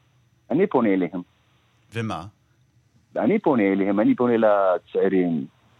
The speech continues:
Speaker 1: שאני רואה שאני, יש לי את היכולת שאני אציל אותו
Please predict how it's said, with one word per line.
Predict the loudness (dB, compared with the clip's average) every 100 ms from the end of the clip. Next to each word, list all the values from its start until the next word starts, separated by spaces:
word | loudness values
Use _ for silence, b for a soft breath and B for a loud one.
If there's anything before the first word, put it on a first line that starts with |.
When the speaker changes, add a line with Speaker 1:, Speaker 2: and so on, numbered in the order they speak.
| _ _ -8
Speaker 1:
שאני | -2 0
רואה | 2 0 -2
שאני, | -2 -4 -4 -8 -4 0 2
יש | 2 2
לי | 0
את | 2
היכולת | 2 2 0 0 -2
שאני | -2 0 0 0 -2 -4 -8 -6
אציל | -4 0 2 2
אותו | 0 -2